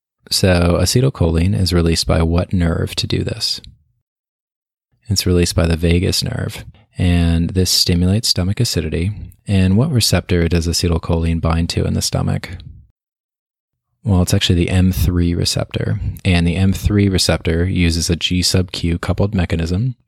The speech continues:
which increases I P three and calcium inside of the parietal cell, stimulating stomach acidity. Okay, so that's acetylcholine. Up next, we have gastrin. So gastrin is produced by what cells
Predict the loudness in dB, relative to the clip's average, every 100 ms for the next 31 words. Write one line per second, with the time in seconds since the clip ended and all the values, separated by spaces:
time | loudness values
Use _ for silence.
0 | -4 0 0 0 0 0 0 -2 -2 0
1 | 0 2 2 2 0 0 0 -2 0 0
2 | 0 0 0 0 0 0 0 0 -2 -2
3 | -2 -2 -6 _ _ -6 -2 2 2 2
4 | 2 0 0 -2 0 -2 -2 -4 -6 -10
5 | -10 -16 -20 _ _ _ _ _ _ _
6 | 0 0 0 0 2 2 0 0 2 0
7 | 0 -2 -4 -6 -10 -20 -20 -20 _ _
8 | 0 2 2 0 0 0 0 0 0 -2
9 | -2 -4 -2 -2 -2 -4 -4 0 2 2
10 | 2 2 2 2 2 2 0 2 2 2
11 | 0 0 2 2 2 0 0 0 -2 -4